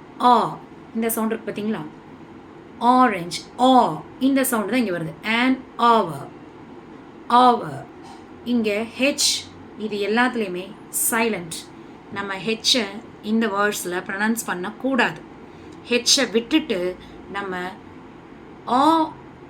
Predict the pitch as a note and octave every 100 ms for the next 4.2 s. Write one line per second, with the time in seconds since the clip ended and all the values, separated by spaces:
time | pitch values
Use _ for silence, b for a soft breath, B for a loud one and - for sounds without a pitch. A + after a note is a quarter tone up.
0 | - - B3+ D4 D#4+ C4 G#3+ F#3 F#3+ -
1 | G#3 G#3 C4 - - B3+ C4+ C4 A3 D#3
2 | D#3+ - - - - B3 C4 C4 A#3 F#3+
3 | - - - - - - A#3+ C4+ C4 A3
4 | E3+ D#3